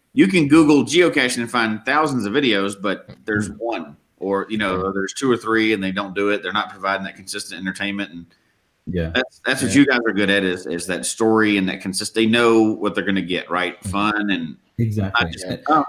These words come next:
Speaker 2: And
Speaker 1: I
Speaker 2: they, they
Speaker 1: found
Speaker 2: kind of
Speaker 1: that."
Speaker 2: attract different audiences too. Like there are some
Speaker 3: Yeah.
Speaker 2: people that do just do like real life vlogs, and somehow they have an audience for that.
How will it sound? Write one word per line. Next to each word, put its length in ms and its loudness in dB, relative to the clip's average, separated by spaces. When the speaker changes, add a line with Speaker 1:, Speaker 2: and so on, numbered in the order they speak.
Speaker 2:
And 60 2
Speaker 1:
I 40 2
Speaker 2:
they, 60 4
they 80 4
Speaker 1:
found 100 4
Speaker 2:
kind 160 0
of 40 0
Speaker 1:
that." 80 0
Speaker 2:
attract 280 0
different 320 0
audiences 540 -6
too. 240 -6
Like 160 -6
there 100 -2
are 60 2
some 180 2
Speaker 3:
Yeah. 120 4
Speaker 2:
people 140 4
that 180 0
do 180 -4
just 280 -6
do 180 0
like 200 -2
real 200 2
life 260 0
vlogs, 560 0
and 160 -2
somehow 460 2
they 200 2
have 300 0
an 80 -4
audience 440 -2
for 120 -12
that. 240 -14